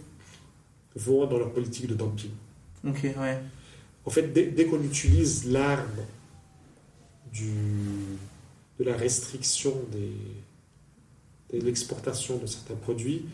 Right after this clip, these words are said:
Speaker 1: on apprend très vite la leçon. Il faut juste regarder le Japon. En deux mille dix, il y avait un conflit avec la Chine sur quelques îles. Euh, les Chinois ont arrêté d'exporter les, les terres rares. Certaines terres rares venaient vers le Japon. Eux, ils,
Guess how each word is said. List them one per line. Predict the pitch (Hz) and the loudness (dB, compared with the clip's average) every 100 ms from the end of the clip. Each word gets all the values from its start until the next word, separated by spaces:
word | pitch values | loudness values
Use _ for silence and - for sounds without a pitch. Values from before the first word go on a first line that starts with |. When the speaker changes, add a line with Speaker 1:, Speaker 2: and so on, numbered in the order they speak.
| - - - - - | -14 -20 -20 -14 -2
Speaker 1:
on | 135 | 0
apprend | 113 - 131 | 0 -2 -4
très | - | 0
vite | 127 135 | 0 0
la | 120 | 2
leçon. | 117 113 - 143 | 2 2 2 2
Il | |
faut | - | 2
juste | 113 113 | 0 0
regarder | 117 113 113 | -2 0 2
le | 117 | 2
Japon. | 113 117 143 147 143 - - - - - - | 0 2 4 4 2 -10 -18 -20 -20 -14 -6
En | 117 | -2
deux | 117 | 0
mille | 120 | -2
dix, | 120 131 - | -2 -2 0
il | 123 | 0
y | |
avait | 113 | 0
un | 117 | -2
conflit | 113 117 - 131 | -2 -4 -2 0
avec | 117 107 | 0 -2
la | 123 113 | -2 -2
Chine | - 123 120 | -2 -4 -8
sur | - - | -8 -6
quelques | 110 113 110 | -4 -2 0
îles. | 120 147 147 - - - - - - - - | 2 2 0 -6 -12 -14 -16 -18 -20 -20 -12
Euh, | 117 | -6
les | 120 120 | 0 0
Chinois | - 135 123 | 0 0 0
ont | 117 | 0
arrêté | 117 113 127 | -4 0 0
d'exporter | 117 107 107 - 104 120 | 0 -2 -6 -10 -10 -8
les, | 110 104 101 104 101 104 - | -6 -6 -6 -8 -10 -12 -14
les | 107 - | -14 -8
terres | 110 104 | -6 -2
rares. | 131 143 156 - - - - - - - | -2 -2 -4 -10 -18 -20 -20 -20 -20 -10
Certaines | - 113 120 | -8 -6 -4
terres | 117 117 | -2 -2
rares | 120 113 | -4 -4
venaient | 113 110 | -4 -4
vers | 110 | -2
le | 110 | -2
Japon. | 107 117 - 139 - - - - | 0 0 2 2 2 -6 -2 6
Eux, | 135 131 131 | 6 6 0
ils, | 110 107 104 104 101 | -4 -2 0 -2 -4